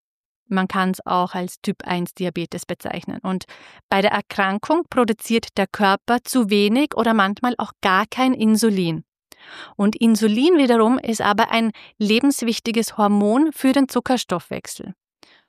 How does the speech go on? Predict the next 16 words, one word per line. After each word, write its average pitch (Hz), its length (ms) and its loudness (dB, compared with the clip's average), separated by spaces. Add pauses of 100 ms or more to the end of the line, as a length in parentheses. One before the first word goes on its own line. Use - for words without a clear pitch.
(280)
Wenn 208 160 6
es - 220 2
fehlt, 262 640 2 (180)
kann 277 260 2
der 311 120 4
Körper 240 400 0
leider 226 520 2
den 233 220 -2 (120)
Zucker 302 640 0
aus 226 220 -2
der 202 160 -2
Nahrung 202 640 2
nicht 220 360 0
mehr 247 220 2
richtig 202 420 -4
verwerten. 180 640 -2